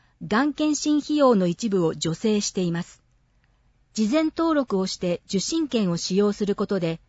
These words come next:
医療機関で直接検診を受けるよりも費用を抑えることができます。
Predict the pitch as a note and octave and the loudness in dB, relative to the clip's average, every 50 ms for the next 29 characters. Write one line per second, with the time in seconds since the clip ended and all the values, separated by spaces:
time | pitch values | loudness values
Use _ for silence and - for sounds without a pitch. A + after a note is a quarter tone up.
0 | _ _ _ _ _ _ _ _ _ - G3+ G3 G3 C#4 D#4 E4 E4 - - - | _ _ _ _ _ _ _ _ _ -2 0 2 2 4 2 2 0 -4 -4 -2
1 | - C4+ A#3+ G#3+ F3 E3+ E3 - - - F#3 - - - - C#4+ - - - - | 0 2 2 2 2 0 -2 -4 -4 -8 -10 -10 -8 -6 -8 -8 -8 -6 -2 0
2 | A#3+ C#4 C4 - - C#4 C#4 C#4 C#4 C4+ B3 D4 C#4+ B3+ A#3+ G#3+ G#3 F#3 F3+ E3 | 0 0 0 0 0 2 2 4 2 2 0 0 0 0 2 2 2 2 0 0
3 | D#3+ D#3+ D3+ - _ _ _ - - D#4 D#4+ D4+ C4 A3 F#3 E3 - - E3 - | 0 -2 -4 -8 _ _ _ -2 2 4 6 6 6 6 4 2 0 -2 -4 -4
4 | - C4 C#4 D4 B3+ A3+ - - - G#3 F#3+ F3 D3+ D3 C#3+ - D3 D3+ C#3 - | -2 -2 -2 0 -2 -2 -4 -2 -2 -2 -2 -2 -4 -6 -8 -8 -8 -8 -8 -10
5 | - - | -12 -18